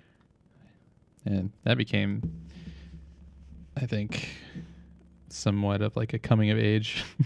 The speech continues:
<laughs> musically for me. Uh, that was pretty much, like, the only live experience that I've had was with you guys. Um,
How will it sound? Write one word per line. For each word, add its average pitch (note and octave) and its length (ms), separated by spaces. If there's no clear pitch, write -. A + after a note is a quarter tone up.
<laughs> - 460
musically A2 440
for - 180
me. G#2+ 280
Uh, F#2+ 260
that A2 160
was G#2+ 140
pretty G2+ 220
much, G2 420
like, G2 200
the G#2 160
only G2+ 500
live G#2+ 420
experience G2+ 540
that G#2+ 120
I've G#2 160
had G#2 200
was G#2+ 140
with G2+ 160
you A2 80
guys. G#2+ 380
Um, A#2+ 320